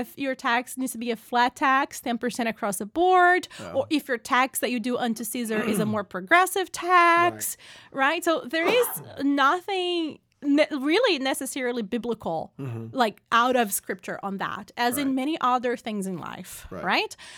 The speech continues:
Speaker 1: So in that case, I think that, and there's gonna be disagreement,
Speaker 2: Mm-hmm.
Speaker 1: and I think that there should be room for, uh, two Christians or more to come together and say, "Okay, let's talk about why we think is one way and I think it's the other way.
Speaker 2: Mm-hmm.
Speaker 1: Uh,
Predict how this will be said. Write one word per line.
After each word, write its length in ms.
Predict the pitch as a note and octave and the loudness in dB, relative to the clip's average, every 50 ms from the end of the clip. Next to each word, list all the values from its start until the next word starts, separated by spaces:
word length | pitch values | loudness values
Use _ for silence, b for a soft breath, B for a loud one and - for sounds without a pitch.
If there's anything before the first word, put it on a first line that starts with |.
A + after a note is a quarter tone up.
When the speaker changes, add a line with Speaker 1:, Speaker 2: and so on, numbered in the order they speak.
| B B B | B B B
Speaker 1:
So 460 | B - - - C#4+ C4 C4 C4 - - | B -8 -4 -2 0 0 0 0 -2 -2
in 140 | F#4+ A#4 C5 C5+ B4+ A#4+ | -2 -2 0 0 0 0
that 100 | A4+ G4 - | 0 -2 -6
case, 560 | - - G4 G#4 F#4+ C#4+ B3 - F3 G3+ - - - | -8 -6 -2 0 0 0 0 -2 -4 -4 -4 -2 -2
I 160 | A3+ B3 A3+ | -2 -2 -2
think 300 | - - D4+ D#4 D#4+ - | -4 -4 -4 -4 -2 2
that, 380 | C#4 C4 B3 A#3+ A3+ A#3 - - - | 4 4 4 4 2 0 -2 -2 0
and 140 | B3+ C4 | 0 2
there's 180 | D4 D4+ D#4 - | 2 2 0 0
gonna 160 | - D4 D4+ | -2 -6 -4
be 80 | C#4 C#4 | -4 -4
disagreement, 720 | B3 C4+ B3 B3+ G3+ G#3 G3 F#3+ - - C#3+ - - - - | -4 -4 -4 -4 -4 -4 -4 -4 -4 -4 -6 -8 -10 -12 -12
Speaker 2:
Mm-hmm. 260 | C3+ A2+ G#2+ A2+ A#2 - - | -12 -12 -12 -12 -8 -2 0
Speaker 1:
and 120 | B3 A#3+ | 2 2
I 120 | A#3 A#3+ A#3+ | 2 2 0
think 320 | - - D4+ D4+ D#4 D4+ | -2 -4 -2 0 0 0
that 160 | D#4+ C#4+ - - | 0 0 -2 -2
there 280 | A3+ - B3 A#3 A3+ A3+ | -2 0 0 2 0 0
should 420 | - - - - F#4 A#4 D5 - | -4 -6 -4 0 0 0 0 2
be 220 | F4+ D4 A#3+ - | 0 0 0 0
room 460 | - G#3 G#3 G#3 G3+ F#3+ F#3+ G3+ A3 A3+ | -4 -4 -4 -2 -2 0 -2 -2 -2 -4
for, 500 | - - C4+ C4 B3 A#3+ B3 B3 B3 A#3 - | -4 -2 2 2 4 4 6 4 4 4 4
uh, 240 | - A#3+ A#3 A3+ A#3 | 2 2 2 2 0
two 180 | - - C4+ C4+ | -2 -4 -4 -4
Christians 520 | - F4 E4 - - F#4 F#4 F#4 F#4 - | -2 -2 -2 0 0 2 2 2 0 0
or 100 | A#3 A#3+ | -2 -2
more 280 | C#4 B3 A3 G#3+ B3+ F4+ | -2 0 0 0 0 -2
to 120 | - F4 | -2 -6
come 220 | - - C#4 C#4 B3 | -4 -2 -2 -2 -2
together 500 | - C#4 C4+ A3 G#3 A3 A#3+ B3 C4 - - | -4 -2 -2 0 0 0 0 0 -2 -2 -2
and 120 | B3 B3 A#3 | -2 -4 -2
say, 440 | - B3+ A#3+ A#3 A3+ A3+ A3+ B3 B B B B B B B B B _ _ - - | 0 2 2 4 4 2 2 0 B B B B B B B B B _ _ -12 -10
"Okay, 380 | A3 - - - F#4 B4 D#5+ F#4 | -10 -8 -6 -2 -2 -2 -2 0
let's 300 | A3+ A3+ A#3+ A#3+ - - | 0 0 0 0 -2 -4
talk 200 | - D4+ D4+ - - | -2 -2 -2 -2 -2
about 260 | C4 D4+ C#4+ C#4+ C#4 | 0 2 4 4 4
why 500 | A#3+ A#3 G#3+ A3 A3+ A#3+ C4 C4+ C4+ C4+ B3+ | 4 2 2 2 2 0 0 -2 -2 -2 -4
we 140 | A3 C4+ C4+ | -4 -4 -6
think 520 | - - - C4+ C4 C4 C4 C4+ B3+ - - | -6 -6 -6 -4 -2 -2 -2 -4 -4 -6 -8
is 220 | C4 C4 B3+ - A#3+ | -6 -6 -6 -6 -6
one 220 | A#3+ C4 C4 B3+ | -6 -4 -4 -2
way 220 | B3 A#3+ A#3+ C#4 D#4 | -2 -2 -2 0 -2
and 80 | D4+ | -2
I 140 | C#4 C#4 D4 | -2 -2 -4
think 240 | C#4+ - D4 D4 - | -4 -4 -4 -2 -2
it's 180 | E4+ D#4 - - | -4 -4 -6 -4
the 120 | F#4+ F4+ | -4 -2
other 240 | - G4+ A#4 - D#4 | 0 0 0 0 -2
way. 360 | G#3 G3 - - - - - | -2 -2 -4 -4 -4 -8 -10
Speaker 2:
Mm-hmm. 340 | F#3+ - - - - - - A3+ | -12 -14 -18 -20 -12 -4 0 2
Speaker 1:
Uh, 140 | A3 A3 | 2 2